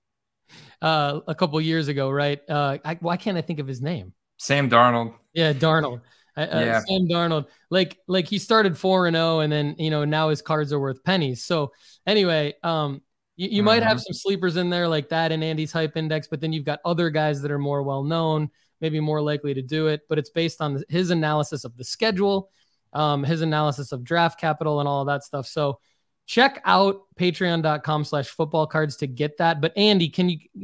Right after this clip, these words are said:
Speaker 1: give us a preview, give the listeners a preview of maybe, uh, give us a little taste of who you've got in there,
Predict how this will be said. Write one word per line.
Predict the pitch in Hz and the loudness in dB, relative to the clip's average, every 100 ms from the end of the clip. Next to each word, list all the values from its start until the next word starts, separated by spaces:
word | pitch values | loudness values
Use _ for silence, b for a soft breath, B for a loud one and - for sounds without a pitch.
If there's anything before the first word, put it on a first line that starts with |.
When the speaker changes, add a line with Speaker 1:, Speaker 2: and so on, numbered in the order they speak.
| b b _ | b b _
Speaker 1:
give | 240 370 | 2 2
us | - | 2
a | 190 | 0
preview, | - - 185 196 180 196 175 | -2 -2 0 2 0 0 2
give | 185 | 2
the | 180 | 2
listeners | 175 - 160 | 0 0 -2
a | 143 | -2
preview | - - 170 170 160 165 165 156 | -6 -6 -4 -2 0 0 2 0
of | 139 | 0
maybe, | 156 151 151 - _ _ - | 0 -2 -4 -8 _ _ -2
uh, | 151 139 135 - _ _ 160 | 2 2 0 -6 _ _ -4
give | 214 | -4
us | - | 0
a | |
little | 202 151 | -2 -2
taste | - - 175 160 - | -8 -2 0 0 -4
of | 143 | -6
who | 120 | -4
you've | 147 139 | -4 -4
got | 131 131 131 | -2 -2 -2
in | 127 | -2
there, | 117 95 | -4 -10